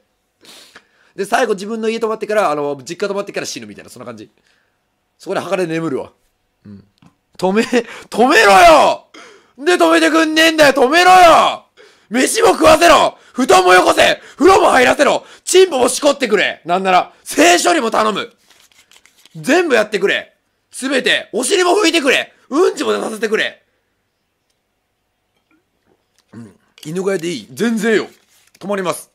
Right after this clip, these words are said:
なんなら、ワンって泣けたらワンって泣くわ。プライドなんてもともと持ち合わせてない。プライドが生まれない環境で育ってるから。これでね、なんかその、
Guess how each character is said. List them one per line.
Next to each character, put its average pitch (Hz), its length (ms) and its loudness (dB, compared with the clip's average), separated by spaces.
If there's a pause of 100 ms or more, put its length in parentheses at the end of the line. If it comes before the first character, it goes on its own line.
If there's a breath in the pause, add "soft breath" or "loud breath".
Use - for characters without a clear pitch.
(200)
な 226 120 -6
ん 233 40 -6
な 233 60 -4
ら、 214 140 0
ワ 254 180 2
ン 247 60 -4
っ - 20 -18
て 160 80 -16
泣 151 140 -6
け 180 80 -4
た 135 100 -10
ら 123 60 -6
ワ 170 120 0
ン 190 40 -8
っ - 20 -10
て 120 80 -16
泣 104 100 -12
く 120 80 -14
わ。 82 160 -16
プ 139 100 -18
ラ 143 100 -8
イ - 20 -8
ド 139 100 -10
な 143 100 -10
ん 117 60 -18
て 104 60 -20
も 107 120 -16
と 120 80 -18
も 120 60 -16
と 120 80 -12
持 117 140 -14
ち 135 60 -12
合 - 20 -8
わ 120 60 -10
せ - 100 -20
て - 40 -20
な 90 120 -16
い。 78 60 -20 (340)
プ 165 100 -14
ラ 180 60 -6
イ - 20 -12
ド 180 80 -8
が 165 60 -8
生 156 60 -10
ま 180 100 -10
れ 180 80 -10
な 170 80 -10
い 165 40 -14
環 165 180 -14
境 165 80 -10
で 143 60 -10
育 156 140 -8
っ - 20 -10
て 113 100 -20
る 98 80 -18
か 92 60 -18
ら。 82 120 -20 (540)
こ - 160 -12
れ 226 60 -6
で 247 80 -6
ね、 254 320 -6
な 151 140 -6
ん 147 40 -10
か 117 120 -16
そ 117 80 -14
の、 110 400 -14